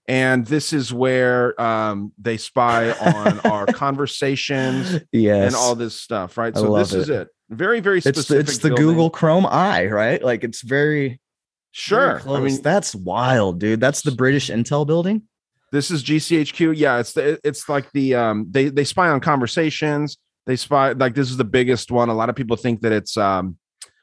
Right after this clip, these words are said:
Speaker 1: the N S A, which is, looks like a big black cube, but th-, it's, this one's bigger. This is the one that you don't hear about as much. You hear about the N S A.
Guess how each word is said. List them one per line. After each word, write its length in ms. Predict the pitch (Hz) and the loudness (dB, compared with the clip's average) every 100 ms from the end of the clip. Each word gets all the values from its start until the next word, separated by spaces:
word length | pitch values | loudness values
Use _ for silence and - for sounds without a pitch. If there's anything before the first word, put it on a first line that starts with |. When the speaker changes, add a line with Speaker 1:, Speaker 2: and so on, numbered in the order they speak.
| _ - | _ -4
Speaker 1:
the 100 | 123 | 0
N 100 | 127 | 2
S 180 | 120 - | 0 2
A, 280 | 117 131 135 | 2 2 -2
which 180 | - 110 | -4 -2
is, 200 | 120 104 | -2 0
looks 160 | 117 131 | 0 0
like 100 | 107 | 0
a 60 | |
big 200 | 104 104 | 0 0
black 260 | 110 104 - | 0 -2 -2
cube, 360 | 113 113 135 131 _ _ - | 0 0 0 -6 _ _ -4
but 140 | 113 | 0
th-, 180 | 127 110 | 0 0
it's, 220 | 135 95 | -2 -2
this 220 | 95 127 - | 0 0 2
one's 200 | 123 98 | 0 2
bigger. 320 | 120 117 90 | 0 0 0
This 200 | 110 139 | -2 -4
is 100 | 120 | -2
the 80 | 139 | 0
one 120 | 131 | 0
that 80 | 104 | 0
you 100 | 104 | -2
don't 260 | 117 123 | 0 0
hear 160 | 117 107 | 0 -2
about 220 | 95 87 | 0 -4
as 140 | 82 - | -6 -8
much. 280 | 76 - | -10 -8
You 80 | 104 | -8
hear 160 | 98 123 | -2 0
about 240 | 117 104 | 2 2
the 80 | 110 | 0
N 120 | 98 | 0
S 180 | 90 - | -2 -4
A. 220 | 85 71 | -4 -6